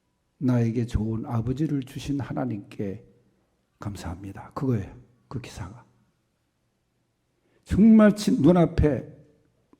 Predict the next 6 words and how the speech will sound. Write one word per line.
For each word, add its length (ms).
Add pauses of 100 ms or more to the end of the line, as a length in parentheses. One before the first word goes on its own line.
(280)
그 240
아버지의 480
장례, 460
장례를 540
치르면서, 880 (320)
예, 80